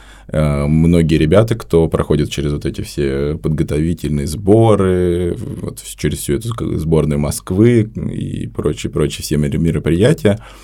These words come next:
они, когда в-, выпускаются из школы, поступают в ВУЗ, они приходят к нам в качестве ассистентов, в качестве помощников преподавателей в начале, вот, потом становятся, да, уже переходят в, в ранг самих преподавателей постепенно.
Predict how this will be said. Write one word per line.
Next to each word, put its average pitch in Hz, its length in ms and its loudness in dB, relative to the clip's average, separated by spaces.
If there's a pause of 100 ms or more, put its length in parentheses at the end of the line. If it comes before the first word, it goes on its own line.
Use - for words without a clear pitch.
(120)
они, 90 220 4
когда 87 240 4
в-, 82 180 2
выпускаются 104 1300 4
из 110 120 -10
школы, 120 520 2
поступают 80 520 0
в 78 100 -4
ВУЗ, 120 340 -2
они 92 140 4
приходят 95 340 2
к - 60 -6
нам 87 340 4
в - 80 -12
качестве 73 800 -2 (240)
ассистентов, 120 880 0
в - 80 -18
качестве - 400 -10
помощников 117 640 0
преподавателей 87 680 2
в 76 60 -2
начале, 78 560 2 (380)
вот, 80 260 4
потом 107 240 0
становятся, 78 1120 2
да, 67 180 -6
уже 78 160 -2
переходят 80 500 0
в, 78 260 -4
в 82 60 2
ранг 82 480 2
самих 76 340 0
преподавателей 76 800 2
постепенно. - 720 -4